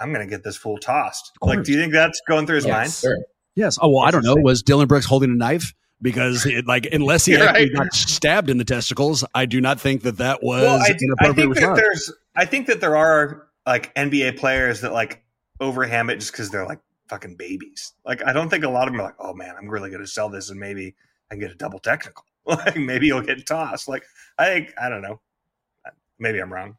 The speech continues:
Speaker 1: Maybe I'm wrong.
Speaker 2: Well, I, you know, I avoided multiple punishments on the, uh, schoolyard going
Speaker 1: Yeah.
Speaker 2: big drama. So I can tell you there is some upside to our next question. Quote, "Dear Huddle,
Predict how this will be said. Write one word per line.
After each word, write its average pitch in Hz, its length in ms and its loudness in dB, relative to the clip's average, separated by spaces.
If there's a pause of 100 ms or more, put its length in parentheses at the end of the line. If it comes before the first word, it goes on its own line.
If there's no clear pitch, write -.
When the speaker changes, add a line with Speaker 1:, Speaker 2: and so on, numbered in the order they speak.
(580)
Speaker 1:
Maybe 98 140 -14
I'm - 80 -14
wrong. - 40 -14
Speaker 2:
Well, - 140 2 (260)
I, 104 140 -4
you 107 100 -4
know, 98 200 -8 (180)
I 120 140 2
avoided 139 500 2 (100)
multiple 143 460 0
punishments 147 420 -2
on 131 140 0
the, 131 320 0
uh, 123 180 0
schoolyard 110 560 0
going 107 260 -2
Speaker 1:
Yeah. - 60 -4
Speaker 2:
big 127 380 2
drama. 113 300 -2
So 127 100 -6
I 120 60 -4
can 123 100 -10
tell 143 100 -2
you 143 60 -2
there 135 180 -4
is 170 420 0 (260)
some 180 180 -2
upside 185 360 2
to 185 100 2
our 208 80 6
next 240 240 2
question. 151 420 0
Quote, 262 640 0
"Dear 214 200 2
Huddle, 123 260 -2